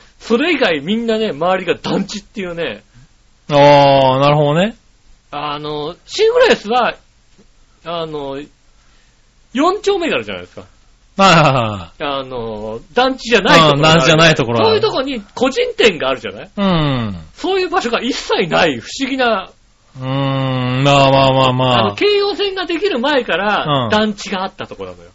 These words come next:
Speaker 2: まあそうなんだろうね。
Speaker 1: うん。
Speaker 2: はい。
Speaker 1: だから、団地しかないの。
Speaker 2: はいはいはい。
Speaker 1: 食い物屋とか、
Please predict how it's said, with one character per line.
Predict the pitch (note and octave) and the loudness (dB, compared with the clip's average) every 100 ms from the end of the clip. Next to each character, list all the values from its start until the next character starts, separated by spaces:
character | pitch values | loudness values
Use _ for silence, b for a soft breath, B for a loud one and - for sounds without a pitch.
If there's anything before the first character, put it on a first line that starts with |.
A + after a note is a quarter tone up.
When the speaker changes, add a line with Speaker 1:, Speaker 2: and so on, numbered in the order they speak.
| _ | _
Speaker 2:
ま | E3+ D#3+ | 0 2
あ | |
そ | C#3+ | 4
う | F#3+ | 4
な | C#3+ | 2
ん | |
だ | A2+ | 0
ろ | G#2+ | -2
う | C3+ | 0
ね。 | C#3+ C3+ | -2 -2
Speaker 1:
う | D3 | -8
ん。 | C#3+ A#2 F#2 | -6 -8 -4
Speaker 2:
は | B2+ A#2 G#2 F#2 - _ | 0 0 -2 -6 -16 _
い。 | |
Speaker 1:
だ | F#3+ A3 | -4 -4
か | G3 | -4
ら、 | A3 F#3+ C3+ - - | -6 -6 -8 -14 -10
団 | - C#4 E4 | -4 -4 -4
地 | - | -8
し | - | -8
か | - | -6
な | - C#3+ | -4 -4
い | A#2+ | -6
の。 | G2 - | -10 -4
Speaker 2:
は | C#3+ C3 | 0 2
い | |
は | |
い | B2 A2 | 2 -2
は | F#2+ G2 - | -4 -12 -16
い。 | - _ | -20 _
Speaker 1:
食 | - F4+ | -4 -2
い | F#4+ | -2
物 | F#4+ E4 | -2 -4
屋 | D4+ | -6
と | D4 C#4 | -6 -8
か、 | E3 | -10